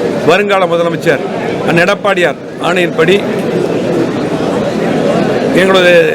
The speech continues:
தகவல் தொழில்நுட்ப பிரிவினுடைய பயிற்சி பட்டறை கோவை புறநகர் தெற்கு மாவட்டத்துக்கு உட்பட்ட தொண்டாமுத்தூர் சட்டமன்ற தொகுதி,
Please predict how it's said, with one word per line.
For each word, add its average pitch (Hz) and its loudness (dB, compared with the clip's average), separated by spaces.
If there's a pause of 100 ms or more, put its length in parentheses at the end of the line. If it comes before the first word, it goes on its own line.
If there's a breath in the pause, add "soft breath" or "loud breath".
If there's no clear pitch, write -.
(640)
தகவல் 202 4
தொழில்நுட்ப 190 0
பிரிவினுடைய 170 4 (1300)
பயிற்சி 233 2
பட்டறை 175 2 (1040)
கோவை 208 4
புறநகர் 190 -2
தெற்கு 180 -2
மாவட்டத்துக்கு 180 0
உட்பட்ட 180 2 (1160)
தொண்டாமுத்தூர் 202 0
சட்டமன்ற 165 -2
தொகுதி, 160 2